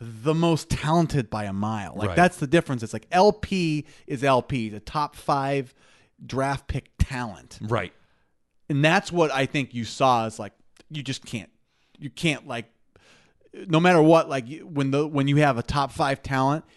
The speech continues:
Speaker 1: it's just different.
Speaker 2: It's just
Speaker 1: Things are
Speaker 2: different.
Speaker 1: different
Speaker 2: It
Speaker 1: when you're a top five talent.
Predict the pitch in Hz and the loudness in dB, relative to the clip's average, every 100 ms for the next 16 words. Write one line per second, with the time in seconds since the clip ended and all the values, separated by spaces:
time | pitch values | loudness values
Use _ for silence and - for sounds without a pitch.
0 | _ _ - 175 - - - 139 127 - | _ _ 0 0 -2 -4 2 2 2 -6
1 | - 135 - 90 113 - - 175 196 139 | -4 -4 -4 -6 -4 -2 2 2 4 6
2 | 202 202 208 180 - 175 - - 104 151 | 6 6 6 4 2 0 -2 -10 -8 -2
3 | 156 156 151 - 135 127 143 127 - 151 | 2 4 4 4 0 2 0 -2 0 -2